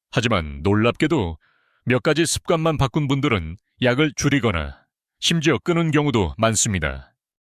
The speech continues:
그분들에게는 한 가지 공통점이 있었습니다. 오늘 그 이야기를 들려드리겠습니다. 놀라운 건 이분들이 거창한 치료를 받은 것이 아니라는 겁니다. 병원에 매일 가거나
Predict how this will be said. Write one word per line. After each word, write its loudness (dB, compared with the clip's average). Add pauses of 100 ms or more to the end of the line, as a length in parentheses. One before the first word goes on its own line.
(120)
그분들에게는 0
한 -2
가지 2
공통점이 0
있었습니다. -2 (640)
오늘 0
그 0
이야기를 2 (220)
들려드리겠습니다. 0 (500)
놀라운 0
건 -2 (800)
이분들이 0
거창한 0
치료를 2
받은 0
것이 0
아니라는 2
겁니다. -2 (480)
병원에 2
매일 2
가거나 -2